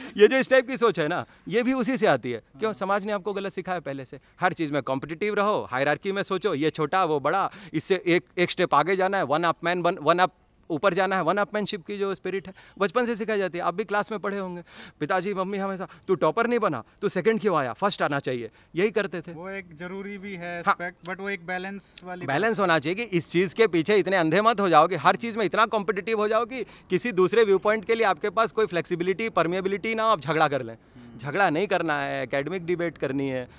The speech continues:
Speaker 1: आप पढ़िए ना भाई, देखिए एक बात बताइए, किसी भी डिबेट को कैसे जीतेंगे? इतनी देर से ये जो बात चल रही है, कैसे चल रही है? कुछ पॉइंट्स हैं ना मन में, तो पॉइंट्स मन में आएंगे कैसे?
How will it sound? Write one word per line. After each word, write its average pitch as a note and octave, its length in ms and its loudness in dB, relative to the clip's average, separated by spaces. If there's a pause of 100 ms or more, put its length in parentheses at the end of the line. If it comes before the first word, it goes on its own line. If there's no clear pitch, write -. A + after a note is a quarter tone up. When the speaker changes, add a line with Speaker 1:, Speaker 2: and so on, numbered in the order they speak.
(160)
Speaker 1:
आप - 160 2
पढ़िए B3 300 4
ना B3+ 120 2
भाई, G#3 260 -2 (160)
देखिए G3+ 240 0
एक G#3+ 80 2
बात F#3 160 4
बताइए, B2+ 260 -2
किसी E3 260 0
भी A#3 100 -4
डिबेट F#3 280 0
को A3 100 2
कैसे D#3+ 280 -4
जीतेंगे? A2+ 400 -8 (280)
इतनी F3 260 0
देर G3 160 2
से G3+ 120 0
ये F#3+ 80 2
जो F#3+ 120 0
बात E3 220 4
चल F3 140 0
रही F3 100 0
है, F#3+ 60 2
कैसे D#3+ 260 0
चल B2+ 180 -4
रही A2+ 80 -10
है? A#2 60 -10
कुछ F3 140 -6
पॉइंट्स F#3+ 340 -2
हैं A3 80 -4
ना F#3+ 100 -2
मन B2 120 -4
में, B2 200 -6 (400)
तो A3+ 60 2
पॉइंट्स G3+ 460 -2
मन A3 120 0
में A3+ 120 -2
आएंगे G#3 320 2
कैसे? G#3 540 -4